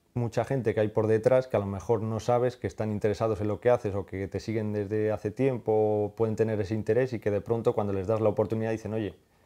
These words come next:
que es que a mí me interesa esto que estás haciendo".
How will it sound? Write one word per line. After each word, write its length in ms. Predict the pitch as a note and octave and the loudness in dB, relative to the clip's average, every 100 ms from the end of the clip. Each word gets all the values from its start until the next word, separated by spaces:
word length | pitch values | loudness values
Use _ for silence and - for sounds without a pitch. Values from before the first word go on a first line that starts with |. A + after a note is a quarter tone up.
| _ _ | _ _
que 80 | - | -8
es 40 | G#2 | -2
que 100 | A2 | -2
a 60 | |
mí 100 | A2 A#2+ | -2 -2
me 100 | G2+ | -2
interesa 460 | F#2 G2+ - F2+ | -2 -4 -4 -8
esto 440 | F#2 - E2+ E2 - | -8 -10 -10 -10 -12
que 80 | E2+ | -12
estás 200 | E2+ D#2+ | -12 -12
haciendo". 600 | D#2 F2 E2 D#2 D2+ | -12 -12 -12 -14 -18